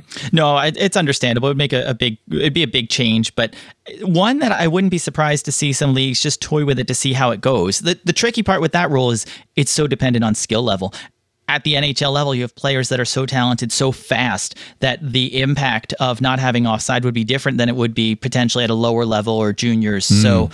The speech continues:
Speaker 1: I, I think that would be a hard one to judge, but it, it'd be fun to see.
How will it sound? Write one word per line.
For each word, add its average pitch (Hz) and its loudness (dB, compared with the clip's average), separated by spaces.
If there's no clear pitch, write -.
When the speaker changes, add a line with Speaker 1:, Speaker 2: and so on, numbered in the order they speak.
Speaker 1:
I, 120 -2
I 127 -2
think 143 -2
that 139 2
would 160 0
be 165 0
a 123 0
hard 135 -2
one 139 0
to 123 -2
judge, 120 -2
but 104 0
it, 147 0
it'd 165 0
be 247 -2
fun 190 -2
to 226 0
see. 160 -2